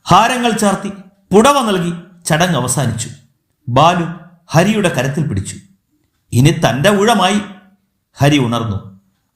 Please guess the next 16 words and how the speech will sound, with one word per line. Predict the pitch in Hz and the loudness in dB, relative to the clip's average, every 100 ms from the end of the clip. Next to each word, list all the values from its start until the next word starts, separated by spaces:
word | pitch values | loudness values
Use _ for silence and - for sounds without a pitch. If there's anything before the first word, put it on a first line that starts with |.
| _ | _
അതുവരെ | 135 185 202 165 160 - - _ | 0 2 0 0 -4 -10 -20 _
അയാൾ | 151 180 170 | 2 4 2
മറ്റേതോ | 156 160 208 190 185 | 0 0 0 2 2
ലോകത്തായിരുന്നു. | 151 135 139 117 107 95 98 - - _ _ _ _ _ _ _ - | 0 0 -4 -4 -4 -4 -6 -8 -16 _ _ _ _ _ _ _ 4
ഭാർഗവൻ | 220 285 294 285 | 4 4 0 0
ഹരിയെ | 226 185 233 240 | 0 0 2 2
വിളിക്കുന്നുണ്ടായിരുന്നു. | 175 175 202 170 131 117 101 92 - _ _ _ _ | 0 0 -2 0 0 0 -4 -6 -12 _ _ _ _
ഹരി | - 160 180 170 - - | 0 2 2 -4 -10 -2
വേദിയിലേക്ക് | 143 175 185 180 170 | 0 2 2 0 0
ചെന്നു. | - 92 87 - _ _ _ _ _ _ _ _ _ _ _ | -4 -4 -6 -10 _ _ _ _ _ _ _ _ _ _ _
ചെറിയച്ഛന്റെ | - 214 254 247 240 233 | 2 4 2 0 0 2
നിർദ്ദേശമനുസരിച്ച് | 208 190 240 240 190 175 180 - 156 - - _ _ _ | 2 4 2 2 0 0 0 -2 -6 -8 -18 _ _ _
അമ്മയുടെയും | 147 208 240 233 226 226 | 0 2 2 2 0 -2
കുട്ടിമാമന്റെയും | 214 190 262 247 220 208 196 175 | -4 -2 2 2 2 0 0 0
അനുഗ്രഹം | 156 180 185 156 | 0 0 0 0
വാങ്ങി. | 120 101 | -2 -4